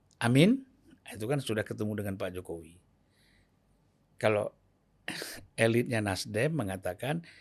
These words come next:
Pak Jokowi yang undang. Tapi kalau istana mengatakan,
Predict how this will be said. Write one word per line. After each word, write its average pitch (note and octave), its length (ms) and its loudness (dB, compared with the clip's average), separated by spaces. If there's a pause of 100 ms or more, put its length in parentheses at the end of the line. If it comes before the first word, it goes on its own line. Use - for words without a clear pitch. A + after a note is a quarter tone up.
(220)
Pak A#2+ 160 -2
Jokowi A2 400 2
yang G2 160 0
undang. E2+ 400 -8 (640)
Tapi A#2 240 -4
kalau B2+ 240 4
istana E3 480 4
mengatakan, B2 800 0